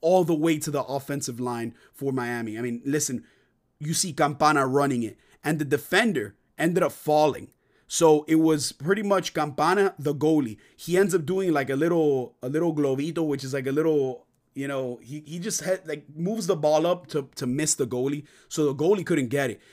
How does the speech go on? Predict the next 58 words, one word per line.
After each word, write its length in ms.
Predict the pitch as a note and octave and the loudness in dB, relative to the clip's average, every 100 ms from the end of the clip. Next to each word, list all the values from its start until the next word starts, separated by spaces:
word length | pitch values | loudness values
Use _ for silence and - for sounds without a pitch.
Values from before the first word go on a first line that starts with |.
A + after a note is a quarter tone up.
| - | -10
So 340 | - D#3 C#3+ - | 0 2 2 2
all 160 | E3 | 4
of 80 | G#3 | 4
a 60 | E3 | 2
sudden, 380 | - E3+ C3 | 2 2 0
Campana, 560 | A#2 C#3 C#3+ D3+ D#3+ G3 | -2 -2 0 2 4 2
it's 120 | D3+ G3 | 0 -2
only 160 | G#3+ | -2
Campana, 720 | E3 D#3 D3 F3 G#3+ B3+ - _ - | 0 -2 0 2 2 2 -2 _ -6
the 140 | D3+ | -4
ball, 400 | C#3+ D#3 F#3+ G3 | 2 4 4 4
and 200 | C#3+ C#3+ | 0 -2
the 80 | B2+ | -2
go-, 320 | A#2 A2+ D3+ D3+ | -2 2 2 0
and 140 | D3 | -4
the 60 | C3+ | -2
net. 380 | C3+ D3+ B2+ _ _ _ _ - | 0 -2 -2 _ _ _ _ -4
And 360 | D3 C#3+ D3 - | -2 -2 -4 -12
he, 520 | - - D#3 D#3+ D3+ - | -18 -14 -10 -8 -10 -8
the, 140 | C#3 | -8
the, 200 | C3+ C#3 | -6 -6
you 140 | C#3+ D#3 | -2 -2
know, 100 | C#3 | -2
the 100 | B2+ | -2
ball, 260 | C3+ D#3 | 0 2
when 120 | C#3+ | 2
he 160 | C3+ C#3 | -2 -4
did, 300 | C#3+ D3 C3+ | -2 -6 -6
when 140 | B2+ | -12
he 80 | B2 | -8
did 160 | C3 D3 | -4 -2
that 100 | D3+ | 0
little 220 | D#3 D3+ | 2 2
bubble, 500 | C3 A2+ D#3 C#3 A2+ _ _ | 0 -2 0 0 -6 _ _
he 180 | - D#3+ | -12 -6
tried 280 | - F#3 E3+ | 2 2 2
to 80 | D#3+ | 0
go 180 | D3+ D3 | 0 0
over, 400 | C#3 D3 D#3+ D3+ _ B2 | 0 0 -2 -4 _ -4
get 180 | D3 D3 | -2 0
the 80 | |
ball, 340 | D#3+ C#3 D3 D3+ | 0 2 2 0
and 140 | C#3+ C3+ | -4 -6
he 240 | - D#3+ | -6 -8
hit 280 | B2+ E3 E3+ | -6 -2 0
it, 160 | G#3+ - | -2 -6
and 160 | - C#3 | -8 -4
he 160 | B2+ A#2+ | -2 -2
hits 220 | D3 - | -4 -4
the 120 | C3 | -6
post. 440 | B2+ C3 A2+ - - _ | -4 -4 -4 -10 -12 _
The 140 | A#2+ C3 | -8 -6
game 280 | B2+ C#3+ | -2 0
would 120 | D3 C3+ | 0 -2
have 80 | A#2+ | -2
ended 280 | B2 C3 A2 | -4 -2 -4
right 320 | G#2+ A#2 A2 | -4 -6 -6
there. 280 | A#2 G#2+ | -6 -8